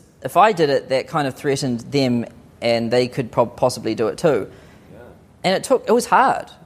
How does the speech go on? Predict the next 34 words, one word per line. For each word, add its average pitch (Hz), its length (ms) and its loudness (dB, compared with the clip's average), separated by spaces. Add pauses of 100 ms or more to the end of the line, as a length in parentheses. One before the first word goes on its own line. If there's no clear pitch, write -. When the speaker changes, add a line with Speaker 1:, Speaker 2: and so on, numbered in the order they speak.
(100)
Speaker 1:
but 175 440 2
it, - 380 -2
it 185 140 -2
happened, 185 500 0
and 165 100 2
I've 170 400 -2
done 180 160 4
it 170 140 -4
many 175 280 -4
times, 160 380 0
probably 156 240 -4
five, 160 320 4
six - 220 -6
times 147 320 0
I've 131 220 -4
evolved 127 420 2
my 139 120 -2
character, 131 580 -2
and, 127 160 -4 (360)
and 139 340 -4 (280)
each 160 220 -4
time 170 200 2
I 160 80 4
do 147 160 0
it, 156 80 4
I 151 60 4
get 147 200 -4
better 151 220 0
at - 100 -2
doing 160 240 -4
it. - 120 -14 (280)
Speaker 2:
Mm. 107 160 -18 (920)
Got 110 220 4
it. 107 140 4